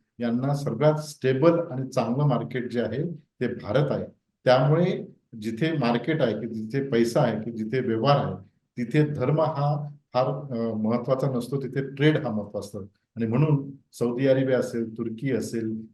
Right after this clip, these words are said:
किंवा अरबची इतर राष्ट्र असतील किंवा इतर वेस्टर्न कंट्रीज असतील, ते भारताच्या संदर्भामध्ये भारताचं मार्केट बघून त्या त्या पद्धतीने त्यांचे ध्येय धोरणं अंमलात आणतात आणि अंमलबजावणी करतात. म्हणून तिथे हिंदू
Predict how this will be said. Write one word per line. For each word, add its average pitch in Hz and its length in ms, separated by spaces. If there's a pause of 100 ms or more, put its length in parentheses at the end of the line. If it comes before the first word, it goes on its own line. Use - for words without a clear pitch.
किंवा 113 200
अरबची 123 460
इतर 110 180
राष्ट्र 110 380
असतील 110 400
किंवा 147 300 (240)
इतर 117 260
वेस्टर्न 131 500
कंट्रीज 120 460
असतील, 110 340
ते 139 420
भारताच्या 127 580
संदर्भामध्ये 117 640
भारताचं 117 560
मार्केट 107 460
बघून 117 340
त्या 127 400
त्या 151 220
पद्धतीने 117 560
त्यांचे 110 280
ध्येय 104 180
धोरणं 107 300
अंमलात 107 400
आणतात 107 420 (260)
आणि 127 200
अंमलबजावणी 110 680
करतात. 101 320 (340)
म्हणून 117 340
तिथे 147 360
हिंदू 170 840